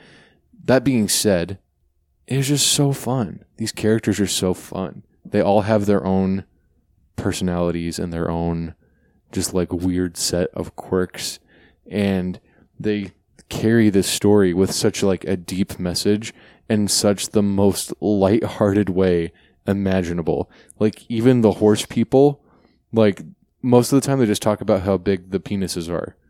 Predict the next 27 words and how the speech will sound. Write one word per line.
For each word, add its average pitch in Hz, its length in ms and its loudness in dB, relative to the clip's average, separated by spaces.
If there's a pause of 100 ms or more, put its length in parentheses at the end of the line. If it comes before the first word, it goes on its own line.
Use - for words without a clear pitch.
(100)
for - 160 -4
the 95 100 2
horse 92 220 -2
people, - 420 -8
and 98 120 -4
that's, 90 180 -4
like, 85 140 -8
it. 82 240 -8 (500)
Like, 107 180 2
that's 117 200 2
so 113 260 6
funny, - 560 -2 (260)
and 110 100 -4
it's 120 140 0
so 120 240 4
lighthearted, 104 680 2 (280)
but 110 240 4
at 110 140 0
the 104 80 0
same 104 240 -2
time, 107 200 0
it's 101 140 0
conveying 101 480 0
this 87 300 -2 (420)
message 95 600 -2
of, 80 460 -4 (680)
like, - 300 -6